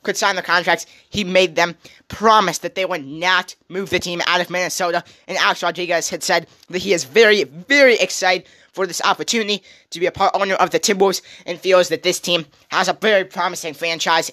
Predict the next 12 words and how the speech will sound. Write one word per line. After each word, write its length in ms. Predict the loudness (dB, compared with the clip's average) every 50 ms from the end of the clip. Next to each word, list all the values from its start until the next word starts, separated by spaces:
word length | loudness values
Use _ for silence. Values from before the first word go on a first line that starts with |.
| _
in 280 | -2 -2 -2 -2 -4 -8 _ _ _ _ _ _ _ _
Minnesota. 1040 | -10 -6 -4 -2 -2 -2 -4 -4 _ _ _ -8 -2 2 4 4 4 4 0 -4 -6 -10 _ _ _ _ _ _ _ _ _
So 100 | -2 0
I'm 140 | 0 2 4
very 220 | 4 6 6 4
excited 340 | 4 2 0 0 0 0 -2
for 100 | -4 -2
this. 220 | -2 -2 -2 -4 -6 _ _ _ -20 -20 _ _ _ _
Ryan, 320 | 0 2 4 4 4 2
with 80 | -2 -4
the 80 | -6
Timberwolves, 400 | -6 -4 -4 -2 -2 -2 -2 -2